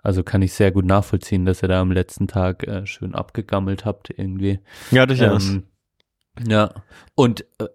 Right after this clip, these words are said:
Speaker 1: was mich jetzt noch interessieren würde, ähm, genau, ähm, so wart, warst du im Meer auch? <laughs> Bist du im Wasser
Speaker 2: <laughs>
Speaker 1: gesprungen? Sowas?
Speaker 2: Ne, wir hatten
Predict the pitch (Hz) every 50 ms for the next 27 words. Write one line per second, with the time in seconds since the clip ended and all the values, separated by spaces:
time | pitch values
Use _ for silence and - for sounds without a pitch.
0 | _ _ - 113 113 110 110 - 131 127 135 139 135 - 127 135 120 117 - -
1 | 107 - - 120 123 127 139 139 135 143 147 143 151 156 156 147 - _ - 123
2 | 120 120 117 117 117 120 117 117 - _ - - - - - - - - - -
3 | - - - - - - - - _ _ _ - 135 123 117 117 113 117 117 120
4 | 127 123 - _ _ - 127 117 110 110 107 104 104 104 104 104 104 104 104 104
5 | 104 104 110 107 - - 110 - 113 101 92 98 98 110 - - 104 98 98 -
6 | - 117 107 95 98 98 101 113 135 160 190 202 202 190 196 208 233 240 - -
7 | _ - 139 - - - 151 151 120 - 135 123 151 135 170 190 170 - 175 180
8 | 123 147 160 127 135 - 156 160 - _ - 156 156 165 165 185 - - 240 240
9 | 220 214 165 101 113 120 131 143 165 190 196 202 - - - - - 147 127 120
10 | 143 156 - 226